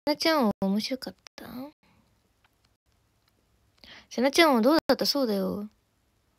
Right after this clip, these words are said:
あ、みおたまだ見てた。やん。後ろから手が来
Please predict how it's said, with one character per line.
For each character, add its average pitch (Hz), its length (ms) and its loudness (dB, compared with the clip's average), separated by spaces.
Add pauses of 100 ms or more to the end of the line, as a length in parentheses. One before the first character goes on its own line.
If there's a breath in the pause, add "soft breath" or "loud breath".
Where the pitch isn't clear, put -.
(140)
あ、 320 100 0 (240 loud breath)
み 330 120 -2
お 320 40 0
た 254 140 0
ま 254 140 -2
だ 247 80 -2
見 240 120 -2
て 233 120 -12
た。 - 200 -12 (1080 soft breath)
や 302 160 -6
ん。 214 120 -6 (1080)
後 247 220 -10
ろ 247 60 -4
か 254 140 -10
ら 240 120 -8
手 262 140 -8
が 226 120 -6
来 - 80 -14